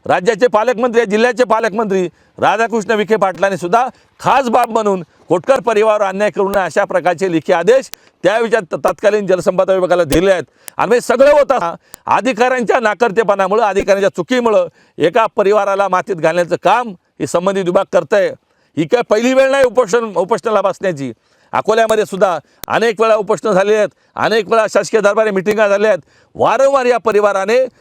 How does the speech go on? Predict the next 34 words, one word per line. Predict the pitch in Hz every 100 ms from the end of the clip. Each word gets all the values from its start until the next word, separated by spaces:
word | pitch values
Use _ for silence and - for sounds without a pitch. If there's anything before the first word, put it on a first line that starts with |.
| _ _ _
त्या | 165 180
ठिकाणी | 185 196 196
स्वतःचे | 175 170 180 190
जोडे | 147 180 196
झिजवलेले | 160 180 180 180
आहेत. | 180 165 _ _ _ _
या | 131
शॉकमध्ये | 156 240 247 254 247 220 156 _ _ _ _ _ -
मला | 139 202
सांगायला | - 196 226
अत्यंत | 196 220 214
वाईट | 202 226 247
वाटतं, | 233 - 180 190 - _ _
या | 101 156 226
सगळ्या | 220 180 202 208
या | 202
धक्क्यामध्ये | 180 165 185 180 175 233 254 - _ -
रामभाऊ | - 156 180 208
बापू | 190 170
कोटकर | 165 175 147 170
यांचं | 175 170
दोन | 165 160
महिन्यापूर्वी | 160 170 160 139
निधन | 147 151 180
झालं. | 185 170 147 127 _ _ _
एका | - 170 233
माणसाचा | 226 220 214 269 254
बळी | 180 240 277
तुम्ही | 247 247
या | 233
सगळ्या | 202 202 208
क्षेत्रामध्ये | 190 190 185 185 185
घेतलेला | 156 156 175
आहे | 160